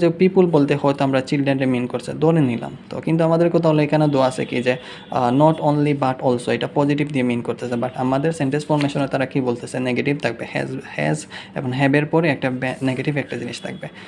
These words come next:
তো আমরা এখন নেগেটিভ জিনিস করতে হলে পরের লাইনে গেলাম, যেখানে দোয়া আছে দি-, আহ, this practice has, this practice বলতে হয়তো ওই যে, যে বিজনেস কার্ডের কথা বলতেছে এটাই। তো তারপর এখানে যেহেতু একটা প্র্যাকটিসের কথা বলতো আপনারা has, তো মজার কথা হলো যে আপনি প্যাসেজে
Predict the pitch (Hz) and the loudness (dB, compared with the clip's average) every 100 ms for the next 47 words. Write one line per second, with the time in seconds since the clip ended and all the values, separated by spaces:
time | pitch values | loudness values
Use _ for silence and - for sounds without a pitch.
0 | - - - 139 165 165 180 160 131 143 | -18 -6 -2 2 2 4 4 4 2 0
1 | 170 151 147 147 147 - 143 147 143 151 | -2 -2 0 0 0 -2 0 0 0 0
2 | 151 139 127 123 - 165 208 156 170 139 | 0 0 -2 -2 -4 -2 -2 -4 -2 0
3 | 143 131 143 131 147 165 - - - 131 | 0 -2 -2 0 0 -2 -8 -16 -6 -2
4 | 127 131 151 - 185 - 135 - - 131 | 0 -2 -2 0 0 2 -2 0 -4 -4
5 | 120 - 143 175 - 165 180 175 131 123 | -4 -2 0 0 0 0 0 0 0 0
6 | 156 160 - 139 143 175 139 135 131 - | -2 -2 -2 -2 0 0 0 0 -4 -10
7 | - 135 135 127 143 160 165 - 135 127 | -12 -10 -6 -2 -2 0 -2 -2 -2 -2
8 | - - 123 123 139 175 135 127 123 147 | -4 -4 -2 -2 -4 -4 -2 -2 -4 -10
9 | - - - - 131 127 143 170 170 160 | -12 -18 -16 -10 -8 -2 0 2 2 2
10 | 160 151 151 160 151 170 170 175 170 170 | 2 2 2 0 0 -2 -2 -2 -2 0
11 | 139 131 131 143 135 - 131 - 131 - | 2 0 0 0 0 -2 -4 -2 -4 -4
12 | - - - 127 127 139 170 175 180 135 | -12 -18 -8 -2 2 2 2 2 2 2
13 | 170 190 - - 131 - 147 - 156 180 | 0 -2 -12 -6 -4 0 -2 0 0 0
14 | 180 | 0